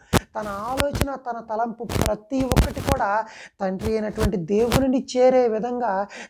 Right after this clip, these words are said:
తన మార్గం ఏర్పరచుకుంటాడు. ఎప్పుడో తెలుసా? సంత వీధులలో కేకలు వేయుచున్నటువంటి ఆ జ్ఞానాన్ని గురించి ఎవడైతే పిలవగానే వస్తాడో,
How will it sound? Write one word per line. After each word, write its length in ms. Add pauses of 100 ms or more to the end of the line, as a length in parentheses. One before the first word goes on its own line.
తన 60
మార్గం 720
ఏర్పరచుకుంటాడు. 760
ఎప్పుడో 280
తెలుసా? 500 (320)
సంత 380
వీధులలో 600
కేకలు 480
వేయుచున్నటువంటి 880 (280)
ఆ 100
జ్ఞానాన్ని 840
గురించి 640
ఎవడైతే 800
పిలవగానే 760
వస్తాడో, 760